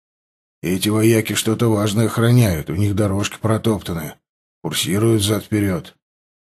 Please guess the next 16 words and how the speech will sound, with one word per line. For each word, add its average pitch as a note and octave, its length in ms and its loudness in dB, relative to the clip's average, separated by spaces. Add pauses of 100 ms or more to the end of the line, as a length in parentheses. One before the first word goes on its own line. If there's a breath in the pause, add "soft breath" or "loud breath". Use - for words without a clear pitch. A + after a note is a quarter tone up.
(280)
«Все B2+ 400 2
назад!» — D3 680 4 (180)
скомандовал G#2+ 720 0
Шубин. F2+ 580 -2 (800)
«Обойдём A#2 520 2
квадрат, B2 480 4
посмотрим, A2+ 580 2
где G#2+ 180 2
можно G#2+ 320 2
просочиться». G2+ 840 -2 (1000)
Через F2+ 280 -2
сосняк F3+ 600 2
им D3 140 4
пришлось B2 440 0
передвигаться G#2+ 720 2
ползком. E2+ 720 -2